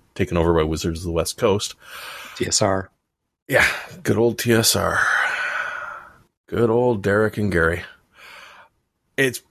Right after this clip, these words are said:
Speaker 1: gorgeous. I, looking at the movies, the, it is utterly gorgeous. And, you know, I loved Black Isle and Bethesda and what they did, but it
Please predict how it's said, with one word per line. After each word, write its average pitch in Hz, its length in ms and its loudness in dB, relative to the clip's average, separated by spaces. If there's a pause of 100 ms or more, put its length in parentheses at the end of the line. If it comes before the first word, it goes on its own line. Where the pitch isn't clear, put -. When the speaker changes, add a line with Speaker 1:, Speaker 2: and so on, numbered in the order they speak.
Speaker 1:
gorgeous. - 680 0 (120)
I, 107 400 2
looking 123 360 2
at 127 80 2
the 120 80 2
movies, 95 720 2
the, 107 140 0
it 101 260 2
is 104 340 0
utterly 107 360 2
gorgeous. 92 560 0
And, 90 680 2
you 95 80 -2
know, 87 360 0 (500)
I 95 120 2
loved 107 300 0
Black 107 320 0
Isle 92 380 2
and 87 100 -2
Bethesda 85 460 -2
and 87 140 0
what 90 100 -2
they 95 140 0
did, 80 280 0
but 82 120 -4
it - 100 -8